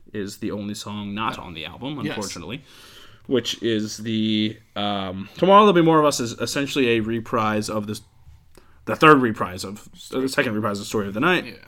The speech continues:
Speaker 1: The Story of Tonight, but it's just John Lawrence singing as a ghost.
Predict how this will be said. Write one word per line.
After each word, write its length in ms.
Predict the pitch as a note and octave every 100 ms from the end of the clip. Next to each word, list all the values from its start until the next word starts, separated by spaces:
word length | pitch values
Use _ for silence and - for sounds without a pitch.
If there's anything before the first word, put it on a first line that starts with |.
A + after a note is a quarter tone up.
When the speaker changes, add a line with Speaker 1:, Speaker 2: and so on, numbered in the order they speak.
| -
Speaker 1:
The 60 | -
Story 160 | A2+
of 60 | G#2
Tonight, 340 | - E3 D3+ -
but 280 | C3 A2 -
it's 360 | - G2+ - - - - - -
just 280 | D#3+ C3+
John 220 | - C3 B2+
Lawrence 440 | B2+ B2 A#2+ A2+
singing 600 | - B2 A#2+ A2+ A2 A2 - -
as 180 | G#2+
a 40 | G2+
ghost. 520 | G2+ G2 F#2+ - -